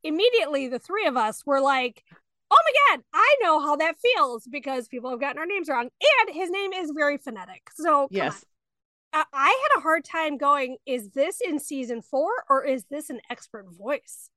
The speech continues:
Speaker 2: Mm,
Speaker 1: Where do we
Speaker 2: yes.
Speaker 1: put this guy?
Speaker 2: I felt that way too. And you all will, you know, hear during the episode, the conversation that we had with him was not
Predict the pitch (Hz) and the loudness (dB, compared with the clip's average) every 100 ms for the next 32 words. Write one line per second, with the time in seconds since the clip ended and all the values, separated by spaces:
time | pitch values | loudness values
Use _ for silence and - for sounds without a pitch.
0 | _ - 190 202 202 196 - 208 190 165 | _ -4 2 4 4 2 4 4 4 2
1 | 294 240 285 320 453 - 196 - _ _ | -2 -8 -8 -6 -6 -8 -18 -20 _ _
2 | _ _ _ _ _ 226 247 262 247 240 | _ _ _ _ _ 0 4 4 4 4
3 | 202 202 190 190 240 220 185 185 - 202 | 2 2 -2 -2 -2 0 0 -4 -10 -6
4 | 220 208 196 185 180 175 175 185 180 170 | 0 0 0 0 -2 -2 -4 -8 -8 -8
5 | 170 - 269 277 196 170 170 - 190 180 | -10 -8 -2 2 4 4 0 -2 -2 -2
6 | 180 175 175 - _ _ _ - 170 190 | -2 -4 -6 -12 _ _ _ -14 -4 -2
7 | 185 208 269 254 185 170 160 160 - _ | 0 0 0 0 2 4 2 0 -6 _
8 | _ _ 202 254 254 302 339 - 269 - | _ _ 0 2 2 2 0 0 -4 -4
9 | 240 220 - 202 170 190 185 190 190 - | -6 -6 -6 -10 -6 -4 -4 -4 -8 -8
10 | 175 185 175 160 190 185 185 208 220 233 | -6 -4 -2 0 2 2 2 4 4 4
11 | 190 - - - | 2 -2 -10 -18